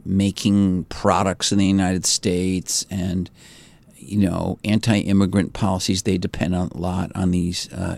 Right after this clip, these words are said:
H one B visas for immigrants to work in their companies, um, threatening, you know, high tariffs against China, where all our stuff is made. A lot of his policies really would be economically hugely detrimental.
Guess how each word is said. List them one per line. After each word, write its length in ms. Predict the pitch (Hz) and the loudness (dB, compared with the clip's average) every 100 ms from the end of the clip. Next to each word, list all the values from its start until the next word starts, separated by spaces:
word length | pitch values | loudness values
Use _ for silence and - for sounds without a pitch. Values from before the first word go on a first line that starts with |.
| - | -8
H 260 | 92 - 87 | -8 -6 -2
one 160 | 90 | -2
B 180 | 85 90 | 0 -2
visas 880 | 87 92 92 98 95 90 90 - - - - - - - | -2 0 0 0 0 0 0 -2 -8 -14 -20 -20 -20 -16
for 220 | - 95 | -6 -4
immigrants 640 | 101 95 95 98 98 - | 0 0 0 -2 -2 -4
to 120 | - 92 | -2 -2
work 300 | 85 85 104 | -2 -2 0
in 80 | |
their 120 | 90 87 | 0 -2
companies, 1040 | - 95 - 95 92 92 90 90 - - - - - - - | -2 -2 0 2 2 2 0 -2 -4 -10 -12 -20 -20 -20 -4
um, 220 | 90 - | -4 -2
threatening, 920 | - - 113 - 107 104 92 92 95 | -6 0 2 4 4 4 4 2 2
you 60 | 92 | 2
know, 80 | 90 | 0
high 260 | 98 98 | 0 2
tariffs 640 | 101 - 98 92 92 - 92 | 2 0 0 0 -2 -2 -2
against 320 | 92 92 - | -2 -2 -4
China, 420 | - 95 92 95 | 0 2 2 2
where 200 | 87 85 | 2 2
all 160 | 92 95 | 2 0
our 80 | |
stuff 320 | 90 - 98 98 | -2 -2 -4 -4
is 140 | 92 | -2
made. 180 | 90 87 | -2 0
A 40 | |
lot 380 | 95 - 247 269 | -2 -6 -8 -8
of 80 | - | -8
his 120 | 95 | -8
policies 760 | - 123 131 110 - 64 90 - - - - - | -6 -2 0 -2 -4 -6 -8 -10 -18 -20 -20 -12
really 200 | 92 101 | 0 2
would 220 | 92 92 98 | 4 2 0
be 180 | 85 - | -4 -4
economically 840 | 98 101 87 87 85 - 85 82 | -2 -2 0 -2 -4 -6 -4 -4
hugely 500 | - 92 90 92 85 | -4 -4 -4 -4 -6
detrimental. 1040 | - 73 - 85 85 85 90 82 - 95 | -6 -8 -4 -2 0 0 -2 -4 -8 -12